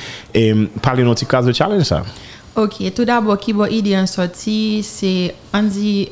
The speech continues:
Speaker 2: Haïti, c'est tellement dans cette question de pays loc.
Speaker 1: Mhm.
Speaker 2: Donc, il y a un pays loc, après ça, nous venons tomber dans covid dix-neuf.
Speaker 1: Ouais.
Speaker 2: Nous, remarquons un pile jeune, un pile petit monde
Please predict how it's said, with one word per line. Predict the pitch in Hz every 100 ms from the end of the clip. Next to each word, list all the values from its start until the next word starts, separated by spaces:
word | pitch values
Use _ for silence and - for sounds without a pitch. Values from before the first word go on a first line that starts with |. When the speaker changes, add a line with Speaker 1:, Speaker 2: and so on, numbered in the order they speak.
| -
Speaker 2:
Haïti, | 185 185 -
c'est | 196
tellement | - 180 170 160
dans | 160 151 -
cette | - 196
question | 190 190
de | 165
pays | 165 - 185 180
loc. | 175 156 - -
Speaker 1:
Mhm. | 85 78 - - - - - - -
Speaker 2:
Donc, | 190 190 - - - -
il | 196
y |
a |
un |
pays | 208 220 214 196
loc, | 202 214 - -
après | 175 - 185
ça, | 180 - 170 160
nous | 165 165
venons | 170 170
tomber | 170 160
dans | 160 151 151 151
covid | - 180 165
dix-neuf. | 165 170 185 196 220
Speaker 1:
Ouais. | 80 - - - - - - - - -
Speaker 2:
Nous, | 185 208 233 233
remarquons | 226 220 208 214
un | 196
pile | 190 202 180
jeune, | 175 196 214 233
un | 175
pile | 180 175
petit | - -
monde | 185 196 220 240